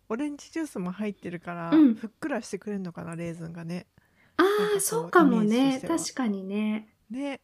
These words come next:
Speaker 2: うん。
Speaker 1: 美味しそうだよね。
Speaker 2: 美味しそう。
Speaker 1: はあ、生搾りみかんジュースを手に入れよう。
Speaker 2: うんうんうん。
Speaker 1: うん。いやー。
Speaker 2: いいね。
Speaker 1: いいですね。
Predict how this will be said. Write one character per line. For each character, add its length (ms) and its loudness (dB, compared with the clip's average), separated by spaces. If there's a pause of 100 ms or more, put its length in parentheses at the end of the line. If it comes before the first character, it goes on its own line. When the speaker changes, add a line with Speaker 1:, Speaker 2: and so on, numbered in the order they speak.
Speaker 2:
う 80 -2
ん。 440 2
Speaker 1:
美 60 -8
味 120 -8
し 20 -14
そ 240 -10
う 40 -10
だ 120 -12
よ 60 -12
ね。 120 -12
Speaker 2:
美 60 4
味 140 4
し 140 -4
そ 540 0
う。 40 -20 (1300)
Speaker 1:
は 580 -16
あ、 40 -8
生 220 -6
搾 320 -4
り 160 -2
み 120 -4
か 140 -6
ん 80 -6
ジ 100 -4
ュ 20 -4
ー 40 -6
ス 100 -8
を 60 -4
手 180 -6
に 160 -4
入 120 -8
れ 60 -6
よ 200 -12 (320)
う。 80 8
Speaker 2:
う 20 12
ん 140 10
う 20 2
ん 380 6
う 60 2
ん。 280 2 (540)
Speaker 1:
う 60 -6
ん。 360 -4 (2000)
い 120 -12
や 100 -8
ー。 400 -16 (1300)
Speaker 2:
い 140 0
い 40 -6
ね。 280 -12 (1200)
Speaker 1:
い 240 -12
い 40 -10
で 160 -6
す 120 -16
ね。 380 -12